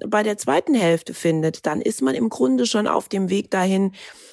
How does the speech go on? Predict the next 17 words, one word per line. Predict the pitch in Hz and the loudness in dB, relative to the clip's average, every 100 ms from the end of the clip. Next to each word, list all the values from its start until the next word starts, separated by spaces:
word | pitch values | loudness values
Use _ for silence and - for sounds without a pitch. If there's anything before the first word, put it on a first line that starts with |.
| - | -4
dass | 202 | -2
man | 190 190 | -2 0
auch | 185 - | 0 0
überlegt, | 190 190 196 214 - | 0 2 2 0 0
wie | 254 | 0
spreche | - - 320 320 | 0 0 0 0
ich | 233 | 0
über | 190 175 | 0 0
andere | 160 160 | 0 -4
Menschen, | 170 165 151 - 160 151 - | -2 -2 -2 -4 -4 -2 -2
wie | 202 214 | 2 2
stelle | - 208 214 | 4 4 4
ich | 196 - | 2 0
andere | 180 170 | -2 -2
Menschen | 165 165 - 175 | -2 0 0 0
dar | 156 147 180 208 | 2 2 2 2
und | 190 196 202 | 0 0 0